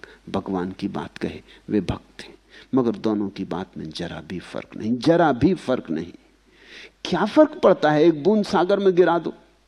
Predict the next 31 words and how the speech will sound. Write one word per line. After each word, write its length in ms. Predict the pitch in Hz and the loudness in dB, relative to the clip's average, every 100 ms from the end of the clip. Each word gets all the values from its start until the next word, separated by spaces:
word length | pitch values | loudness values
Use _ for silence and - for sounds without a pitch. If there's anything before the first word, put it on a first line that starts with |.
| _ _ _ _ - | _ _ _ _ 0
फिर 100 | 175 | 0
तुम 240 | 185 185 | 2 0
जो 160 | 135 139 | 2 2
चाहो 320 | 143 156 160 | 4 4 2
कहो, 240 | 147 151 143 | 2 2 2
तुम 220 | 147 156 | 2 2
कहो 220 | 151 147 | 4 2
कि 100 | 135 | 2
बूंद 280 | 120 151 147 | 4 4 4
सागर 300 | 147 131 139 | 2 0 2
में 120 | 156 | 0
समा 320 | 143 156 147 | 0 2 2
गई, 200 | 156 139 | 2 0
या 200 | 120 113 | 0 -2
चाहो 300 | 113 120 120 | -4 -4 -2
तो 140 | 117 110 | -4 -4
कहो 220 | 117 110 | -4 -4
कि 100 | 104 | -6
सागर 400 | - 107 113 120 | -6 -4 -4 -4
बूंद 260 | 113 120 | -4 -4
में 80 | 113 | -4
समा 280 | 104 107 104 | -6 -6 -6
गया। 140 | 110 | -8
ये 340 | 107 - - 165 | -10 -14 -8 -2
तो 120 | 208 | -2
कहने 380 | - 131 107 101 | -2 -4 -4 -4
के 120 | - | -4
ही 140 | 160 | -4
फर्क 320 | - - 73 - | -4 -6 -8 -8
हुए। 240 | - - - _ _ _ _ _ _ _ _ _ _ _ _ _ _ _ _ _ _ _ _ _ - - - - | -10 -10 -16 _ _ _ _ _ _ _ _ _ _ _ _ _ _ _ _ _ _ _ _ _ -20 -20 -6 4
अंतिम 440 | 170 190 214 180 | 4 6 4 4